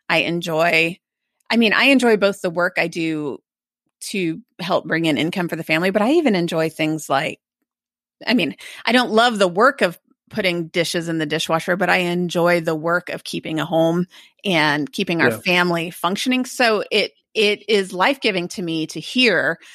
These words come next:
Speaker 1: that that's what rest is also. It, it's coming from an inward posture, so much more than what it looks like on the outside.
Speaker 2: Yeah.
Speaker 1: You have read this as well, the book Rest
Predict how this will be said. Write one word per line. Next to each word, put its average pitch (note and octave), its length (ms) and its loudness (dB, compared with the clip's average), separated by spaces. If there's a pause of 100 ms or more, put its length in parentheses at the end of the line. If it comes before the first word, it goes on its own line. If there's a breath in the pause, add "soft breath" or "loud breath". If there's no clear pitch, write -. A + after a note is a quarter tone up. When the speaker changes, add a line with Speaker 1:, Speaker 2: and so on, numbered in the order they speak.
(360 loud breath)
Speaker 1:
that G3 120 0
that's F3+ 200 0
what E3 160 2
rest D#3 400 0
is D3 360 -2
also. D#3 400 0
It, - 160 -4
it's - 160 -4
coming G3 300 2
from F3 280 0 (140)
an G#3 180 -2
inward F3 440 -2
posture, E3 560 -2
so F3+ 220 0
much F3 200 -2
more E3 160 0
than E3 180 -4
what E3 140 0
it - 80 -4
looks D#3 220 -6
like - 180 -8
on C#3 100 0
the A#2+ 140 -6
outside. - 640 -4 (140)
Speaker 2:
Yeah. A2+ 240 2 (260 loud breath)
Speaker 1:
You D#4 360 0
have B3 200 -4
read F3+ 160 2
this F#3 200 -6
as G3 120 -8
well, D#3 200 0
the D#3 80 -4
book E3 180 -6
Rest - 540 -2